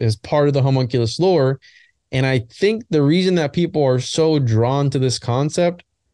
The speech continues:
I'll be honest, is 'cause of that morbid curiosity that people have, because it gets dark. This is like the darker side of things where you're quite literally creating a being and then taking part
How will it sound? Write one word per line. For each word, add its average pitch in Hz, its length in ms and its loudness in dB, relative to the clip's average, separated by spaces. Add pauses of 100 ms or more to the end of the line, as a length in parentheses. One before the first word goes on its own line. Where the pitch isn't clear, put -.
(160)
I'll 127 160 0
be 139 180 2
honest, 175 500 -2 (440)
is 151 180 -2
'cause 160 180 -2
of 151 60 0
that 131 200 -2 (400)
morbid 139 600 0
curiosity 117 640 0
that 101 160 -4
people - 260 -8
have, - 320 -6 (180)
because 131 360 -2
it 131 120 0
gets 135 220 -2
dark. - 500 -6 (340)
This 139 160 0
is 160 100 0
like 147 180 0
the 135 80 2
darker 127 500 0
side 113 280 0
of 110 100 -2
things 117 200 0
where 120 360 2 (360)
you're 131 200 2
quite 151 380 -2
literally 151 320 2
creating 147 720 0
a 147 60 0
being 127 720 0 (800)
and 127 200 0
then 135 500 0
taking 151 560 -2
part 143 400 -2